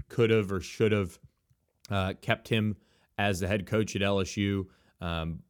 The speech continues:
but I do think to an extent the, the N C double A had tied their hands regardless of what you think on, uh, his overall,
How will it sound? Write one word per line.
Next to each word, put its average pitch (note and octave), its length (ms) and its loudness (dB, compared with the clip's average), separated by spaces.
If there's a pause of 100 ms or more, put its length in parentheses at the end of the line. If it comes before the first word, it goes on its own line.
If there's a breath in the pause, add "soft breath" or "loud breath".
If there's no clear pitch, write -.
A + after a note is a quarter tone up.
(140)
but G2 160 -2
I F#2 100 2
do G2+ 200 0
think G2 240 -2
to G#2 160 -2
an F#2+ 60 0
extent F#2 500 -2
the, F#2+ 260 -2
the G2 140 -4
N F#2 100 -2
C F2+ 140 -6
double F#2 240 -2
A F#2 140 0
had E2+ 160 -6
tied F#2 240 -2
their F2 80 -4
hands F2+ 420 -4
regardless F2+ 460 -2
of E2+ 80 -8
what F#2+ 200 -6
you G2 60 -8
think F2+ 420 -6 (440 soft breath)
on, F2+ 500 -2
uh, E2+ 240 -6
his F#2 480 -4
overall, F#2 720 0